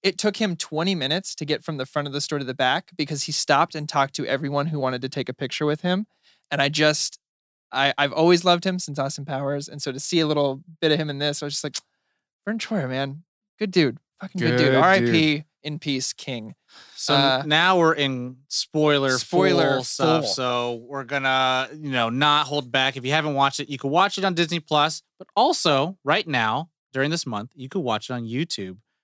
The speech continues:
Speaker 3: free.
Speaker 1: Really?
Speaker 3: Um, with ads.
Speaker 1: Oh, well,
Speaker 2: Oh.
Speaker 1: still, though. It's
Speaker 3: Yeah.
Speaker 1: like a commercial break.
Speaker 3: You-, YouTube movies is kind of a weird, lovable thing where it's like, "Oh, I didn't know I could watch this for free on YouTube?"
Speaker 1: You know what's interesting? We just did a, uh, an episode with a guest where we talked about a Chaplin film,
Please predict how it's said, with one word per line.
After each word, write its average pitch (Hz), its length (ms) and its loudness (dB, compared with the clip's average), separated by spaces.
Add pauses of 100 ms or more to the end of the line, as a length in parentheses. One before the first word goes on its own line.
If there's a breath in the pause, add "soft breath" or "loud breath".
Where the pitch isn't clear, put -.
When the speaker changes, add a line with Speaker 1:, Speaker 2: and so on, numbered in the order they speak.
(180)
Speaker 3:
free. 180 560 0 (140)
Speaker 1:
Really? 330 460 4
Speaker 3:
Um, 117 340 0
with 147 220 0
ads. - 380 -14 (220)
Speaker 1:
Oh, 180 160 4
well, 214 220 4
Speaker 2:
Oh. 139 300 4
Speaker 1:
still, 381 200 4
though. 339 180 6
It's 427 120 6
Speaker 3:
Yeah. 440 60 4
Speaker 1:
like - 120 -2
a - 40 -12
commercial 247 320 -4
break. 226 300 4
Speaker 3:
You-, 208 320 2
YouTube 302 260 2
movies 175 320 2
is 131 120 -4
kind 247 240 -4
of 262 100 -2 (220)
a 135 60 -10
weird, 139 540 2
lovable 131 440 -2
thing 156 420 -2
where 147 140 2
it's 123 100 -6
like, 135 240 0
"Oh, 226 60 2
I 285 80 4
didn't 294 100 2
know 277 80 2
I 262 60 0
could 254 120 -6
watch 269 160 4
this 254 140 -12 (320)
for 185 100 2
free 220 300 2
on 214 100 2
YouTube?" 214 440 4
Speaker 1:
You 202 100 2
know 208 100 4
what's 202 180 2
interesting? 202 420 -4
We 170 80 -2
just 165 200 -4
did 165 140 2
a, 143 340 4
uh, 135 320 0
an 143 100 -4
episode 139 400 -6
with 127 140 -10
a 131 60 -8
guest 123 300 -2
where 131 80 -12
we 117 80 -8
talked 120 240 -8
about 110 180 -6
a - 40 -20
Chaplin 127 440 -10
film, 120 360 -10